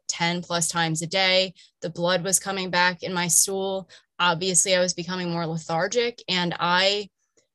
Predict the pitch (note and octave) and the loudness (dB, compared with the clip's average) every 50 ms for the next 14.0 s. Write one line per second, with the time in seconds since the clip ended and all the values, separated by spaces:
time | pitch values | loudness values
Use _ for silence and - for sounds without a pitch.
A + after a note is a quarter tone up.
0 | _ - A3 G3+ F3+ A3 A#3+ C4 B3+ - - C#4+ C#4 C4 - C4 A#3 G#3+ G#3+ A3 | _ -2 -2 0 2 4 4 4 4 2 0 2 4 4 4 4 4 2 2 2
1 | A3 A3 G#3+ G#3 - - A3 A3 A3 G#3 G#3 - G#3+ G#3 G#3 G#3 - A3 G#3+ A3 | 0 -2 -4 -6 -8 -10 -6 -4 -4 -2 0 2 2 2 2 0 -2 -4 -4 -4
2 | G#3+ - - - - G3 G3 G3 - - G#3+ G#3 G3 F#3+ F3+ - D3+ F3+ E3+ F#3 | -2 0 2 2 2 2 2 0 0 -2 -2 -4 -4 -4 -2 -2 -2 -2 -2 -4
3 | F#3+ F3 G3+ F#3+ F#3+ F3+ F#3 F3+ F3+ F3 E3 D#3 E3 F3 F3+ F#3 F#3 F3 F3+ F3+ | -4 -4 -6 -4 -4 -2 -2 -2 -2 -2 -2 0 0 -2 -2 -2 -2 -2 0 0
4 | F#3 F#3 F3+ F#3 F3+ E3+ E3 E3+ D#3+ E3+ - - - F#3 E3+ - D#3+ E3 E3 E3 | 2 2 0 0 0 0 -2 -2 0 2 2 2 2 2 0 -2 -2 -4 -2 0
5 | E3+ F3+ G3 G3 G3 G3 G3+ G3+ G#3 - - - - _ _ _ _ - F#3 F3+ | 0 2 2 2 2 2 2 2 2 2 2 0 -2 _ _ _ _ -6 -2 0
6 | F3+ F3+ F#3+ F3+ - - G#3+ G3+ F#3+ - G#3+ G3 F#3 F3 F#3 F#3 F3+ E3+ F#3 - | 2 2 2 2 0 0 0 -2 0 0 -2 -2 -2 -4 -4 -6 -6 -6 -4 -2
7 | E3+ F#3 F3 E3+ F3 F3 - E3+ D#3+ - D#3 D3 D#3 E3 F#3 G#3 - - A#3 A3+ | -2 0 2 2 0 0 0 0 0 0 -2 -2 -2 -2 0 2 0 0 0 -2
8 | A3+ A3 A3 A3 G3 - E3+ E3 E3+ D#3+ - E3+ E3+ E3 G#3+ G#3+ G#3 F#3+ - E3+ | -2 0 -2 -2 -2 0 0 0 0 -2 -4 -8 -6 -2 0 0 0 0 0 0
9 | F3 E3 E3+ E3+ D#3 D#3 D3+ D#3+ D#3 E3 F3 G3 - - - A3+ A3 F#3 E3 D#3 | -2 0 -2 -4 -4 -6 -8 -6 -2 0 0 2 2 2 2 0 0 -2 -2 -2
10 | D#3+ D#3+ D#3+ D#3+ D#3+ D#3+ - - D#3 E3+ E3+ E3+ E3 E3 F3 E3+ E3 E3 - E3+ | -2 -2 0 -2 -2 -4 -4 -4 -4 -2 -2 -2 -2 -4 -4 -4 -4 -6 -8 -6
11 | D#3+ E3+ E3 D#3+ D3+ D3 - - - F#3+ F#3+ G3 F#3+ G3 F#3+ G3 G3 F#3 - - | -4 -2 -2 -2 -2 0 2 2 2 0 -2 -4 -4 -4 -4 -4 -8 -10 -14 -20
12 | - _ _ _ _ - F#3+ F#3+ F#3+ F3+ F3 F3+ F3 F3+ F3 F#3 F3+ F3+ F#3 F3+ | -20 _ _ _ _ 0 0 0 2 2 2 2 2 2 2 2 2 2 2 0
13 | - - F#3 E3 F3 G3 F3+ - G#3+ F#3+ F#3+ F#3 F3+ F3 E3+ E3+ E3 - - - | -2 -2 -4 -6 0 2 2 2 2 2 0 0 0 -2 -2 0 2 2 2 0